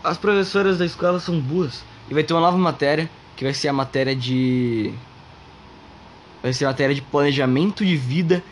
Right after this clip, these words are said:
e tecnologia. Matéria de planejamento de vida. Ei, que isso, cara?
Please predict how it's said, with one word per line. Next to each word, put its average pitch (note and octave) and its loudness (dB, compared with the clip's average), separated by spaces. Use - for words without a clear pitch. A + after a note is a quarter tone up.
e - -8
tecnologia. C3 0
Matéria F#3 0
de G#3+ 0
planejamento G3+ 2
de A3+ -2
vida. A#3+ 2
Ei, F#3 2
que - 0
isso, A3+ 0
cara? G#2+ -2